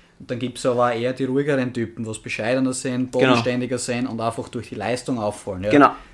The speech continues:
Speaker 1: Äh, man sieht, es gehen beide Wege im Sport, ja, ähm, es geht so und so. Und, ähm, ich glaub,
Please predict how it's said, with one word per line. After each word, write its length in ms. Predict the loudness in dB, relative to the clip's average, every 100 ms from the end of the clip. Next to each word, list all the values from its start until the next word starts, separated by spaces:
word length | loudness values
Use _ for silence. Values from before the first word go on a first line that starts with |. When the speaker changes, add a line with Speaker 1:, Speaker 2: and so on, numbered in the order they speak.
| -12
Speaker 1:
Äh, 320 | -4 -2 -2
man 120 | -2 -4
sieht, 320 | 0 0 0 -10
es 160 | -6
gehen 200 | -2 -2
beide 320 | 0 0 2
Wege 340 | 2 2 0 -2
im 80 | -6
Sport, 440 | -4 0 0 0 -6
ja, 460 | -4 -4 -2 -2
ähm, 140 | -2 -4
es 120 | -6
geht 180 | -8 -4
so 120 | -2 -2
und 140 | -2
so. 280 | 0 2 0 -6 -14 -16
Und, 380 | -8 -4 -4 -4
ähm, 360 | -4 -4 -4 -6 -12 -18
ich 80 | -10
glaub, 320 | -2 -2 -2